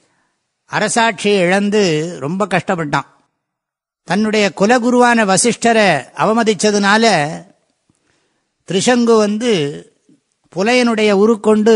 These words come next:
ரொம்ப கஷ்டப்பட்டான். இதெல்லாம் நம்ம இதிகாசத்திலையும் புராணங்கள்லையும் படிக்கிற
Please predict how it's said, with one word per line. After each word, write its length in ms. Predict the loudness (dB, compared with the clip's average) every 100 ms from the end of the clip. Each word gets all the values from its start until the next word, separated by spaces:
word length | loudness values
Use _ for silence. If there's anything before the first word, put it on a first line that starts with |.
| 2 0
ரொம்ப 200 | -2 -4
கஷ்டப்பட்டான். 580 | -2 -2 -2 -2 -4 -6 _ _ _ _ _ _ _ _ _ _ _ -8
இதெல்லாம் 360 | -4 -2 -2 -4 _ _ _ _ _ _ -10
நம்ம 180 | -6 -2 -2 -4 -8
இதிகாசத்திலையும் 880 | -8 -2 0 0 -2 -4 -4 -4 -2
புராணங்கள்லையும் 680 | -2 0 -2 -4 -6 -6 -4
படிக்கிற 340 | -6 -4 -2